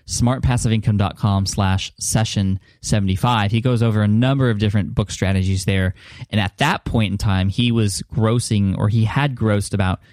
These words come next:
two hundred thousand dollars in sales from his ebook.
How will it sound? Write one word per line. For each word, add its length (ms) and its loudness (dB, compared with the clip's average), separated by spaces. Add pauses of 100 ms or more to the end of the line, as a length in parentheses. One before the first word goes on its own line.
two 180 2
hundred 240 2
thousand 400 0
dollars 480 0
in 140 -2
sales 420 -2
from 140 0
his 200 0
ebook. 420 -2